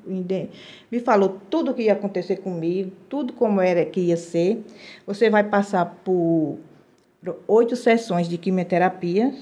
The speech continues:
e vai, vai acontecer isso assim, assim, assim e assim. Eu, tudo bem. Quando foi na segunda que eu fui, ele olhou pra mim e falou, e perguntou, né? "Dona Denilda,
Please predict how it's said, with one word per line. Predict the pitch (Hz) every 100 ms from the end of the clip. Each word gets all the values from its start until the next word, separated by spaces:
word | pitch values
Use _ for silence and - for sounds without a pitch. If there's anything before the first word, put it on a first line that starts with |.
| - - - - _
e | 196
vai, | 202 214
vai | 214 - 185 202
acontecer | 196 202 202 190 202 190
isso | 185 208 240 -
assim, | - 180 180 202 208
assim, | 208 - 208
assim | 214 214 233
e | 277
assim. | 330 - 233 196
Eu, | 190 196
tudo | - 262
bem. | 311 175 135 - _ - - - - _
Quando | - 254 294 294
foi | - 226
na | 196 190
segunda | 196 214 185 240 254
que | -
eu | 190
fui, | - 185 208 190 165 - -
ele | 190 196
olhou | 196 196
pra | 196 190
mim | 185 185 196 208
e | 202
falou, | 196 190 185 180 170 170 - -
e |
perguntou, | 202 196 196 208 240 - 147 151
né? | 165 175 202 208 - - - _ _
"Dona | 196 214 226
Denilda, | 214 233 208 190 190